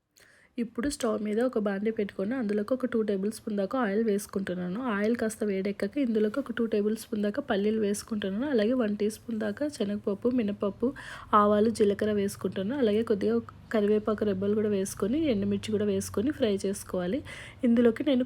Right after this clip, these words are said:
కొద్దిగా పచ్చిమిర్చి పేస్ట్ వేసుకుంటాను. మీరు కావాలంటే చీలికలుగా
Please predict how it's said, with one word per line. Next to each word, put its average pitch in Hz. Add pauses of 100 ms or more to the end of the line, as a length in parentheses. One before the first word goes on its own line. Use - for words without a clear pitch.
కొద్దిగా 214
పచ్చిమిర్చి 233 (460)
పేస్ట్ 214
వేసుకుంటాను. 208 (100)
మీరు 254
కావాలంటే 202
చీలికలుగా 240